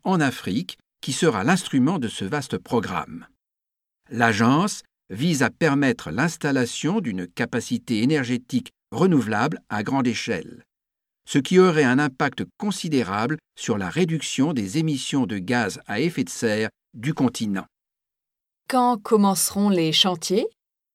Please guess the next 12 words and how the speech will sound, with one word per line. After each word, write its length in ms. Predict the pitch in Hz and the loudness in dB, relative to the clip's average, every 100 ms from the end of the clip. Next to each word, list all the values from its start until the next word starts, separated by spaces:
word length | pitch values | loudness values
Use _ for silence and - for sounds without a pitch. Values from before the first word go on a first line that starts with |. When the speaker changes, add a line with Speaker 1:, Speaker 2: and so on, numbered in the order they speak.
| _ _ _ _ _ _ | _ _ _ _ _ _
Speaker 1:
Les 180 | 131 120 | -2 -2
premiers 540 | - - 170 220 185 | -2 -2 2 4 4
bulldozers 760 | 127 180 156 151 131 151 165 196 - - | 2 2 4 4 4 4 2 -2 -10 -6
sont 240 | 135 98 | -4 -2
déjà 600 | 90 110 214 202 165 208 | -4 2 2 4 0 0
en 160 | 175 165 | 2 2
action. 460 | 156 - - 240 - _ _ _ _ _ _ _ _ _ _ - | 0 0 -2 -2 -4 _ _ _ _ _ _ _ _ _ _ -4
Mais 360 | 113 123 160 | 2 4 4
les 260 | 147 101 95 | 2 0 -4
premiers 600 | - - 110 110 107 104 | -10 -8 -4 -2 -4 -4
effets 260 | 101 113 | -4 -6
tangibles 840 | 92 135 127 101 123 214 151 107 | -2 2 2 2 -2 -2 -2 -2